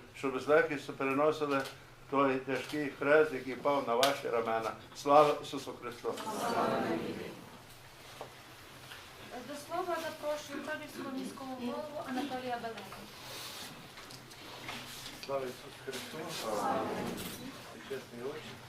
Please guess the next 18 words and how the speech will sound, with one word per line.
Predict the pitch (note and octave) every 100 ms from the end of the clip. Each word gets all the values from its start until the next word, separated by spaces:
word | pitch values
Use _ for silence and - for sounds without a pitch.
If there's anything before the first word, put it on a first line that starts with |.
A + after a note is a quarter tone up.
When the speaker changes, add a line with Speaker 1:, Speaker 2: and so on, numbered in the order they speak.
| -
Speaker 3:
дорога | A#2+ A#2 A#2+
Бродівська | C3 A#2 - B2+ A#2
громада, | A#2+ A#2+ - - - - - - - - - - - - - - - -
вітаю | - C3+ B2 A#2+
усіх | A#2+ - B2+ - - -
зі | A#2+ -
святом | B2 A#2+ A#2 A#2 - - -
Покрови | - C3 C#3 C3+ C#3 - - - - - - - -
Святої | - - A#2 A2+
Богородиці. | A2+ G#2+ A2+ D3 B2+ - B2 B2 - - - - - - - -
Здається, | - D#3+ F3
що | - D3 C#3+ - -
сьогодні | C#3+ D3+ C#3+
ми | C3+ C3+ B2+ C3
мали | B2+ A#2+
би | B2 A#2 - - - - C3
і | A#2+
радіти, | B2 A#2+ D#3 -